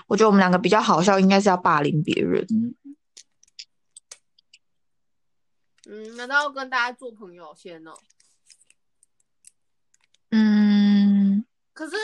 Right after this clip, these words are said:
Speaker 2: 我们可以不要走好笑路线啊，我们要，我们要进一个斜杠性格。
Speaker 1: 你说专业的路线吗？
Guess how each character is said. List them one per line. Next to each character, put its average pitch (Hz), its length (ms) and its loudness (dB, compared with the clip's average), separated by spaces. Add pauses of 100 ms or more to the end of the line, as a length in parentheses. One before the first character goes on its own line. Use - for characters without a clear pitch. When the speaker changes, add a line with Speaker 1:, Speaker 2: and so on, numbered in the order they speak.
(220)
Speaker 2:
我 240 100 -20
们 262 160 -14
可 381 180 -10
以 349 60 -10
不 277 80 -12
要 277 160 -6
走 277 200 -16
好 214 200 -18
笑 254 160 -18
路 269 160 -20
线 269 200 -20
啊， 202 140 -18
我 196 60 -20
们 226 120 -20
要， 285 240 -12 (480)
我 220 80 -20
们 240 100 -16
要 311 180 -12
进 294 280 -20
一 254 80 -20
个 262 100 -14
斜 240 300 -18
杠 262 300 -10
性 233 300 -20
格。 - 400 -20 (1000)
Speaker 1:
你 190 80 -2
说 214 120 4
专 190 360 0
业 196 160 4
的 170 140 4
路 180 160 2
线 - 300 -4
吗？ 220 460 -4